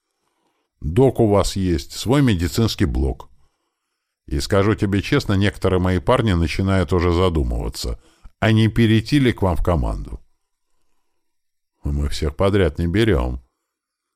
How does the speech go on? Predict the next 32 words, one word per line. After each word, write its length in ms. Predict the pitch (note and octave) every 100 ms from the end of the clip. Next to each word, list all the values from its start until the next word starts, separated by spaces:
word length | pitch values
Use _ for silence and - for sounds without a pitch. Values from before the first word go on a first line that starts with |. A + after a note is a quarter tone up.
| -
"Знаю", — 580 | G#2+ C#3 D3 E2+ A#1 A1+
снова 340 | - B1+ A1+
улыбнулся 600 | A1+ A#1 A1+ A1+ A1+ -
он. 200 | A1 - - _ -
"У 160 | G2+
вас 180 | A2+ A#2
Туман 380 | - A#2+ G2 D2+
главный 380 | C#2 C2+ A#1 A#1+
по 160 | -
кадрам 420 | - B2+ A2 D2+ -
и 80 | -
пробивает 680 | - - G2+ G2+ G2+ A2 G2+
каждого 460 | - F2+ D#2+ F2 E2+
бойца. 560 | F2+ F2 - - - - _ _ _ _ _
Плюс 280 | - D3 C#3+
ему 260 | B2+ B2 A#2+
в 40 |
этом 240 | A#2+ G#2+
активно 420 | G#2 - B2 A2 F#2+
твои 220 | G2 F#2
бывшие 380 | F2 F2 - E2+
полицейские 680 | F#2 F2 E2 C#2 A#1 B1 B1+
помогают. 680 | C2 B1+ B1 G#1 - - _ _ _ _ _ _ _ _ _ _ -
Я 240 | D#2+ F2
стараюсь 420 | - F#2+ F#2 E2
к 40 | -
тебе 220 | F#2 F2
тоже 260 | - B1 B1+
всякий 300 | - - A#1
сброд 340 | A#1+ A1+ -
не 60 | A#1+
брать". 340 | A1+ - -